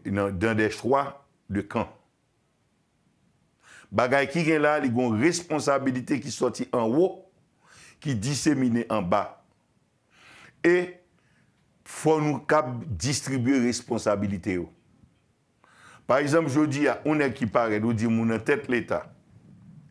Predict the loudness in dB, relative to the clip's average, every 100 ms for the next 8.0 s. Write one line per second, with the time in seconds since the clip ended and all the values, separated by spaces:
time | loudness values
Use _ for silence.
0 | _ _ _ _ _ _ _ _ -20 -2
1 | 0 2 2 0 0 2 0 0 0 0
2 | -2 _ _ -20 _ 2 2 2 2 2
3 | 2 -6 -12 _ _ -20 -20 _ -2 -2
4 | -6 -6 0 0 0 -2 -2 -4 -2 -2
5 | -2 -6 -8 -16 -14 -14 -18 _ _ _
6 | _ _ _ -20 -20 _ _ _ _ _
7 | _ _ -10 -6 -4 -4 -4 -4 -4 -8